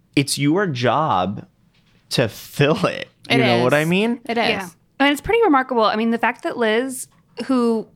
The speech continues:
Speaker 3: was under thirty at the time, starting this company on her own, um,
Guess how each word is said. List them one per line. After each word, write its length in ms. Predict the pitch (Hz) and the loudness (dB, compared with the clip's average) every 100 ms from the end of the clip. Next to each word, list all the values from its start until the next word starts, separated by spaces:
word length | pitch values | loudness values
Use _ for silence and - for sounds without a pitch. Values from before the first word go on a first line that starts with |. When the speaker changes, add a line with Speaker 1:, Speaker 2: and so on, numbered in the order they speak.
| - | -6
Speaker 3:
was 140 | 240 - | -2 0
under 220 | 294 349 | 2 0
thirty 320 | - 269 240 | 0 0 0
at 100 | 175 | -2
the 60 | 190 | -4
time, 400 | - 160 98 220 _ | -6 -6 -6 -14 _
starting 460 | - 240 262 311 | -2 0 2 2
this 320 | 262 254 - - | 2 0 -6 -10
company 420 | - 233 196 175 156 | -2 0 0 -2 -2
on 180 | 170 262 | 0 0
her 160 | 285 262 | 2 0
own, 380 | 156 147 247 - _ _ _ - - | 0 -2 -4 -8 _ _ _ -20 -6
um, 420 | 226 220 202 190 | 0 2 0 -2